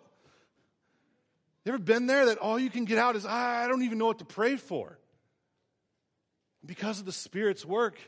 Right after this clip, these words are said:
Jesus says, "I know exactly what you mean by that."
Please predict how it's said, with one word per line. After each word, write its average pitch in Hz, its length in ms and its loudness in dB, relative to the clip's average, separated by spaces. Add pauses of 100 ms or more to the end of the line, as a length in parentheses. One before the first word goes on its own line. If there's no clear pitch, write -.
(1120)
Jesus 180 400 -8
says, 175 360 -2 (520)
"I 101 40 -16
know 101 120 -14
exactly 104 360 -10
what 104 100 -16
you 95 80 -16
mean 92 160 -14
by 87 100 -18
that." 82 140 -20